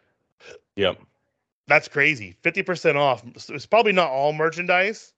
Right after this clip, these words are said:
Speaker 2: but I guarantee it's something decent enough where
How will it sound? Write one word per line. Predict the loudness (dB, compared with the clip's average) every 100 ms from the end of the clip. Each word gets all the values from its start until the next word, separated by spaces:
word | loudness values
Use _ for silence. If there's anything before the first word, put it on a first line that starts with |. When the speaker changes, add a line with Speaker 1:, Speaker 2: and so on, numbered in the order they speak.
| _ 0
Speaker 2:
but | 2
I | 4 2
guarantee | 0 0 0 -4 -6
it's | -6 -4
something | -6 -4 -8 -8
decent | -6 -6 -6
enough | -4 0 -2 0
where | 0 0